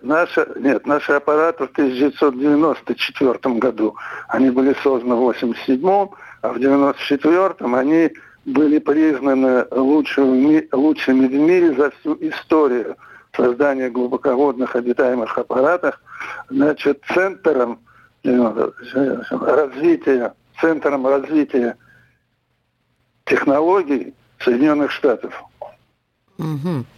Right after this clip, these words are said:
Speaker 2: А вот можно,
Speaker 1: Вот так.
Speaker 2: э, я хотела бы, э, опереться на ваш опыт, и вот прежде чем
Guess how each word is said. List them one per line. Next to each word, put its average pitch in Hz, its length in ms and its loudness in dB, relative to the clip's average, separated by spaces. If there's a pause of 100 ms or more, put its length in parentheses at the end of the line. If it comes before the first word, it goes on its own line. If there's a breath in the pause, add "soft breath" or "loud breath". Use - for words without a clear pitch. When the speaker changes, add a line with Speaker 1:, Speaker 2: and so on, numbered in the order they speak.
(640 soft breath)
Speaker 2:
А 160 120 -2
вот 214 180 0
можно, 302 380 2
Speaker 1:
Вот - 80 -6
так. - 340 0 (140)
Speaker 2:
э, 180 320 -2
я 196 180 0
хотела 294 340 -2
бы, 269 100 0
э, 269 120 2 (540)
опереться 262 420 -2
на 247 100 0
ваш 254 300 -2
опыт, 349 400 -2 (120)
и 240 180 0
вот 214 160 -2
прежде 254 280 -2
чем 233 300 -2